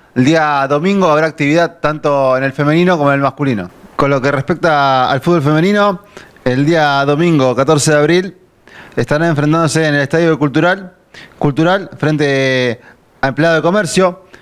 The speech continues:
mientras que también a partir de las once horas Deportivo Patagones enfrentará a Villa Morando,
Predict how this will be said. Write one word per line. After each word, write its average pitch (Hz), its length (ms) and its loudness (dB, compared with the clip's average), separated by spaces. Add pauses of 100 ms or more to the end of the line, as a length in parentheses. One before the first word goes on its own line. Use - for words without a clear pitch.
(160)
mientras 135 280 0
que 135 580 0
también 156 360 0
a 131 100 -4
partir 156 460 -2
de 139 120 0
las 131 160 -2
once 160 280 0
horas 175 380 2 (260)
Deportivo 139 380 -2
Patagones 165 540 2 (260)
enfrentará 143 840 0
a 127 220 -2
Villa 147 220 -2
Morando, 180 640 -2